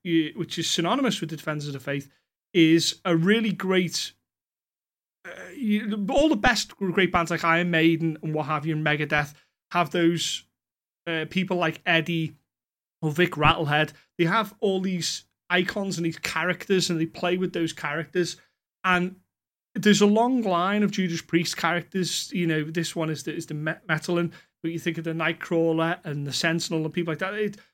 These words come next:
wonderfully evocative, uh, things of metal. I miss that about metal, where the, you know, they kinda bring those characters back, those, those wonderful characters,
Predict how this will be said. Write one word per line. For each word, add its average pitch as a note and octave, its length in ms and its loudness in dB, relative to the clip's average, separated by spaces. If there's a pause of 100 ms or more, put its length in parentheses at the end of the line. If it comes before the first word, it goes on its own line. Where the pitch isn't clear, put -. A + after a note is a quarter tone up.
(120)
wonderfully A3 480 2
evocative, G#3 760 2 (180)
uh, D#3+ 320 -2
things E3 300 -4
of E3+ 120 -6
metal. F#3 220 -2
I A#3 80 0
miss A#3+ 240 0
that A#3+ 140 0
about A3+ 180 0
metal, G#3+ 380 -2
where E3+ 200 -2
the, E3 80 -2
you E3+ 280 -4
know, E3+ 120 0
they D#3 100 -4
kinda E3 360 -2 (520)
bring G3 280 4
those F#3 260 4
characters F3 580 2
back, F3+ 340 -4
those, F3 220 0
those E3 320 -2
wonderful F3 400 -4
characters, E3 560 -2